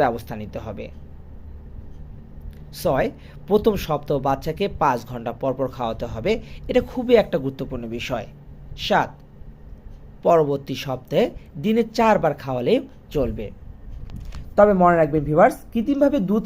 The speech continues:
খাওয়াতে হলে বোতল, নিপল অবশ্যই পরিষ্কার রাখতে হবে। জন্মের দুই তিন সপ্তাহ পর হতে দানাদার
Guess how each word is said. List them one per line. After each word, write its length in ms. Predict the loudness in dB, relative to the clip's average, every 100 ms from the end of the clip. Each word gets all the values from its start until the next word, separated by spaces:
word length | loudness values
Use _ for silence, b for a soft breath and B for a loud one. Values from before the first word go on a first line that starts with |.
| 4
খাওয়াতে 280 | 4 4 0
হলে 140 | 0 0 0
বোতল, 360 | -4 0 2 2 0 -10 -16 b b b
নিপল 300 | -2 2 2 0 -2 -2
অবশ্যই 340 | 0 -2 -6 -4
পরিষ্কার 360 | -4 -4 -4 -6
রাখতে 200 | -6 -10 -10
হবে। 200 | -8 -10 -12 -16 -14 -4
জন্মের 460 | 2 2 2 0 0 -2 B B -2
দুই 180 | 2 4 4 0
তিন 140 | -4 -4 -2
সপ্তাহ 340 | -2 0 -2 -2 0
পর 140 | 0 0
হতে 180 | -2 -2 2
দানাদার 440 | 0 2 6 6